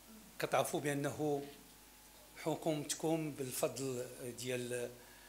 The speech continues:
الحمد لله leadership ديال سا ماجيستي جابت كذلك التغطية الصحية.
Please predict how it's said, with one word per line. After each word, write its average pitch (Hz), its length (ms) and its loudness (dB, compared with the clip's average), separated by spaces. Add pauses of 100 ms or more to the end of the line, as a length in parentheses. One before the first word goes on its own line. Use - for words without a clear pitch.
(240)
الحمد 135 300 -4
لله 127 260 0
leadership 131 560 0
ديال 127 160 -4
سا - 160 -2
ماجيستي 127 580 -2 (1120)
جابت - 300 2
كذلك 139 400 0
التغطية 131 580 -2 (100)
الصحية. - 560 0